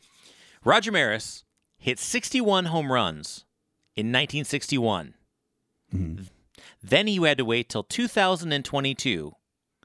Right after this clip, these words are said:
Speaker 1: until someone beat his record and hit more than sixty-one home runs,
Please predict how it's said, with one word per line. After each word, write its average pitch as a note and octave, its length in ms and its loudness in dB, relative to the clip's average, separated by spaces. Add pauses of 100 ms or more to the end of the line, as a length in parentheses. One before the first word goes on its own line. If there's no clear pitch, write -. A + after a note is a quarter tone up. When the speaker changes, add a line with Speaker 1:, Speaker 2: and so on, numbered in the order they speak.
(300)
Speaker 1:
until B2+ 240 0
someone D#3+ 400 2
beat A#2+ 340 0 (380)
his A2+ 320 0
record G2+ 480 0 (580)
and A#2 140 2
hit C#3 160 2
more D#3+ 240 4
than C3+ 160 -2
sixty-one D3+ 600 0
home C3 260 -2
runs, F2+ 460 0